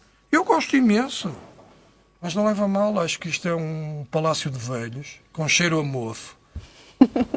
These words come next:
E é verdade, em que mandam uns bitites e umas bocas, e que dizem que fazem, não fazem nada, e olham para o lado. Parecem, sabe o que é que me faz lembrar a Europa? Aquelas pessoas de família com nome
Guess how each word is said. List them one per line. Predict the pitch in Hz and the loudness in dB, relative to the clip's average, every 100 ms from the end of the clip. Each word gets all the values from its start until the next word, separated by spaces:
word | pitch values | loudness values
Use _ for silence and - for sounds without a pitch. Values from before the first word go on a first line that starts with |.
| 254 | -4
E | 247 285 | -2 -2
é | |
verdade, | 302 233 175 135 110 147 | 0 0 2 0 0 -2
em | |
que | 151 165 | -2 0
mandam | 160 160 151 180 180 170 | 0 0 2 2 2 2
uns | 143 | 0
bitites | 131 147 - 123 107 107 - - - - 151 | 0 -2 2 2 2 -2 -10 -14 -18 -14 -6
e | 147 | -2
umas | 147 131 113 | 0 0 -2
bocas, | 123 113 110 123 117 - - _ | -2 -4 -4 -8 -12 -18 -20 _
e | - | -2
que | 143 | 2
dizem | 160 131 143 | 2 4 0
que | - | 2
fazem, | 139 113 110 131 | 2 2 2 -2
não | 135 | 0
fazem | 139 131 127 117 | 4 4 2 -2
nada, | 107 98 98 98 - - - _ _ | -4 -4 -6 -12 -16 -20 -20 _ _
e | 147 | 4
olham | 156 156 143 | 4 4 2
para | 151 | 2
o | 135 | 2
lado. | 120 113 113 120 - - - - | 4 2 0 -8 -14 -18 -12 6
Parecem, | 202 214 214 | 6 8 4
sabe | - 233 | 4 2
o | 220 | 2
que | |
é | 208 | 0
que | 196 | 2
me | |
faz | 170 180 | 4 4
lembrar | 151 165 147 151 | 4 0 2 2
a | 135 | 2
Europa? | 127 107 95 - 110 - - - - | -2 -4 -8 -12 -18 -20 -20 -20 -10
Aquelas | 156 - 196 - | -4 2 2 2
pessoas | - - 165 139 | 0 0 2 0
de | 175 | -2
família | - 165 143 127 120 117 123 | -2 -2 -2 -4 -6 -6 -6
com | - 156 | -2 -2
nome | 135 120 113 120 131 | 0 -2 -4 -6 -10